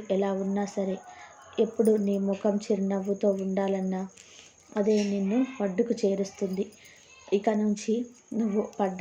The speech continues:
అవమానాలు, బాధలు, కష్టాలు అన్నీ కూడా మర్చిపో తల్లి. వాటి వల్ల నీకు ఏమీ ఉపయోగం లేదమ్మా. నా బిడ్డకి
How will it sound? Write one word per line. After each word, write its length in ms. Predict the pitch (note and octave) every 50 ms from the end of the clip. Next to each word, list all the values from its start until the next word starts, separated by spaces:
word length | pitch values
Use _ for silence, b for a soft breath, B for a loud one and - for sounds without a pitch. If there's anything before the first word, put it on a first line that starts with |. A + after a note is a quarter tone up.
| G3+
అవమానాలు, 720 | F#3+ - G3 G3 G3 G3 G3 G3 G3 F#3+ F#3+ F#3+ F#3+ F#3+ F#3+ F#3+
బాధలు, 480 | F#3 G3 F#3+ G3 G3 F#3+ G#3 G3 G3 G3 G3 -
కష్టాలు 580 | - G3+ F#3 - - - G#3+ G3+ G3 F#3+ F#3+ G#3 G#3 B B B B B B B B B B -
అన్నీ 300 | G#3+ G#3 G#3 G#3 G#3+ A3 A3+
కూడా 360 | A3 - A3 G3+ G3 G3+ G#3
మర్చిపో 520 | G3+ G3+ G3 F#3+ G3 - - G3 - G#3 G3+
తల్లి. 380 | G3+ - G3+ F#3 F3+ F3+ F#3 G3 B B B B B B B B _ _ -
వాటి 300 | G3+ G3+ G3+ G3+ G#3+ G3
వల్ల 300 | G3 G3 G3 G3 G3 G3+ G3+
నీకు 340 | G3 G3 G3 F#3+ - - G#3 G3+
ఏమీ 240 | G3 F#3+ F#3+ G3 G3+
ఉపయోగం 500 | G3+ F#3+ F#3+ - G3+ G3+ G3 G3 G#3 G3+ G3
లేదమ్మా. 500 | F#3 F#3 F#3 F#3 F#3+ F3+ F3+ F3 F3+ G3 G#3+ B B B B B B B B B -
నా 100 | G#3 G3+
బిడ్డకి 520 | F#3+ G3 G#3 F#3+ F#3 G#3+ G3+ G3+ - A3